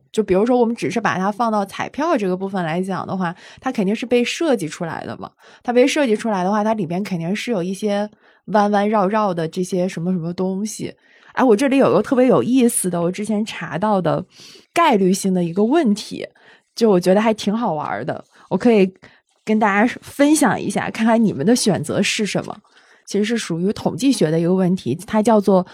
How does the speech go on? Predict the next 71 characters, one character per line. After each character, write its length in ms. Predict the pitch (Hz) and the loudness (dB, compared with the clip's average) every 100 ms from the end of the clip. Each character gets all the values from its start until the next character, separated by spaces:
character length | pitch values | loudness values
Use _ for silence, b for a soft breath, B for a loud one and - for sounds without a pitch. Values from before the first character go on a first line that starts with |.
| B B | B B
蒙 220 | 180 180 | 0 2
特 220 | 208 320 | 2 2
难 260 | 214 143 170 | 2 2 -2
题， 280 | - - - | -4 -8 -6
其 120 | - | -4
实 120 | 214 240 | 2 4
也 80 | |
被 120 | 180 214 | 6 2
俗 240 | - 190 | 2 -2
称 220 | 214 220 | 0 0
为 260 | 202 170 180 | 2 0 0
洋 240 | 170 151 208 | 0 0 0
车 200 | - 240 | -2 -2
门 220 | 156 147 | -2 -2
问 180 | 190 185 | -2 -2
题。 240 | - - - b b b - | -6 -12 -12 b b b -2
就 100 | 233 | 2
是 120 | 233 | 4
大 120 | 254 | 4
家 80 | 247 | 2
可 140 | 247 | 2
以 80 | 247 | 0
想 300 | 262 190 - | 2 -2 -4
一 40 | |
下 180 | 165 180 | -4 -2
啊， 140 | 143 110 | -2 -2
这 180 | 262 262 | 0 0
个 100 | 208 | 0
其 160 | - | 2
实 100 | 214 | 0
在 160 | 214 226 | 2 0
我 60 | |
们 100 | 180 | 0
之 160 | 185 220 | -4 -6
前 220 | 214 185 | -4 -2
的 60 | 190 | -2
一 120 | 202 | -2
些 160 | 214 214 | -2 -2
什 80 | |
么 140 | 196 208 | -2 -2
综 260 | 240 233 | -2 -2
艺 80 | 254 | -2
节 220 | 214 180 | -4 -4
目 100 | 175 | -2
里 120 | 214 170 | -2 -2
啊， 120 | 165 | -2
什 160 | 190 | -4
么 120 | 180 196 | -4 -4
有 120 | 196 | -4
的 120 | 202 | -4
时 80 | 208 | -2
候 80 | 196 | 0
也 100 | 165 | 0
会 100 | 190 | -2
出 220 | - 202 | -4 -4
现， 260 | - 180 - B B B | -2 -2 -4 B B B
就 120 | 226 | 2
说 100 | 226 | 4
比 100 | 202 | 4
如 140 | 208 | 4
说 140 | 240 240 | 4 2
你 100 | 175 | 0
参 220 | 220 214 | 0 2
加 100 | 220 | 2
了 100 | 220 | 2
一 120 | 220 | 0
档 200 | 190 156 | -2 -2
电 200 | 220 214 | 0 2
视 120 | 214 | 2
节 220 | 190 143 | -2 -2
目， 320 | 143 185 170 | -2 0 -2